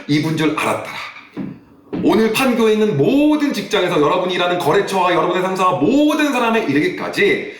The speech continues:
바로 여러분의 이름을 대서 바로 그 여러분 누구누구는, 누구누구는 오늘 이야기한 것처럼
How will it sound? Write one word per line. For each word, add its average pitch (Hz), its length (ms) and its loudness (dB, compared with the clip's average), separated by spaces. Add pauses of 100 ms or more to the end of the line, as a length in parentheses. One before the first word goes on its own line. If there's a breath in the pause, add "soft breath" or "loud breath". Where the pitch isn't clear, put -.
(120 loud breath)
바로 156 440 0
여러분의 147 480 0
이름을 139 380 2
대서 - 420 -4 (200 loud breath)
바로 170 300 0
그 202 360 2
여러분 160 380 0
누구누구는, 208 760 2 (1000 loud breath)
누구누구는 214 800 2
오늘 185 300 2
이야기한 190 560 0
것처럼 117 680 -2